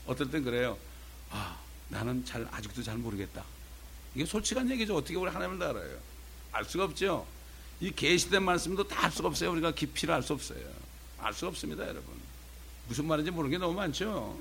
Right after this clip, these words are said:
이 안에. 그렇기 때문에 깊이 연구하지 않으면 모르고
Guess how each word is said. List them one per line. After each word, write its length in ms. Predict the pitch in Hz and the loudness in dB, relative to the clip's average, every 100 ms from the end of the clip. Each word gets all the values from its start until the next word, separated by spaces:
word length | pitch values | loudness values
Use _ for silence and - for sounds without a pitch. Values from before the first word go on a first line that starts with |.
| - | -6
이 60 | |
안에. 320 | 110 101 160 254 - - - - - - - - - - - - - | -6 -4 -4 -4 -8 -12 -14 -16 -16 -14 -14 -14 -14 -14 -14 -14 -8
그렇기 160 | - 139 | -4 0
때문에 220 | 165 170 | 2 2
깊이 340 | - 127 - | 0 0 2
연구하지 340 | 156 135 131 127 | 4 6 4 4
않으면 400 | 120 131 160 127 107 - 101 | 0 -2 -2 -4 -8 -10 -8
모르고 520 | 98 92 139 110 | -6 0 0 0